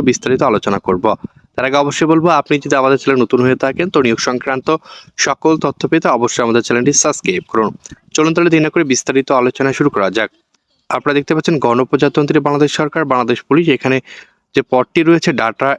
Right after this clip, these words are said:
এন্ট্রি অপারেটর না হবে এখানে দুজন, তবে ওই অবশ্যই এইচএসসি পাস হতে হবে, অর্থাৎ উচ্চ মাধ্যমিক পাশে আবেদন করার সুযোগ রয়েছে। তবে অবশ্যই ছেলে মেয়ে উভয় আবেদন করতে পারবেন।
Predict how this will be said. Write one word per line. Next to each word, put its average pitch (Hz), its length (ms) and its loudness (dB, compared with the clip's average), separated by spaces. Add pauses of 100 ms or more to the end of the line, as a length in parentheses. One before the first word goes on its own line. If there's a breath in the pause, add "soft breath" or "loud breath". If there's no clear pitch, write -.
(100)
এন্ট্রি 123 300 0 (300)
অপারেটর 135 360 -2
না 107 120 0
হবে 110 200 0
এখানে 135 240 -2
দুজন, 156 240 -2
তবে 131 160 2 (140)
ওই 123 100 6 (180)
অবশ্যই 123 400 0
এইচএসসি 117 360 0 (100)
পাস 107 140 -2 (100)
হতে 120 240 -4
হবে, 90 160 0 (100)
অর্থাৎ 127 220 -4
উচ্চ 117 200 -2
মাধ্যমিক 123 300 2
পাশে 110 220 -4
আবেদন 101 260 -2
করার 104 180 -4
সুযোগ 127 160 2 (100)
রয়েছে। 139 280 0 (920 loud breath)
তবে 135 120 0
অবশ্যই 139 260 -2
ছেলে 147 140 4
মেয়ে 135 120 4
উভয় 117 140 2
আবেদন 104 260 -2
করতে 131 240 0
পারবেন। 98 240 -2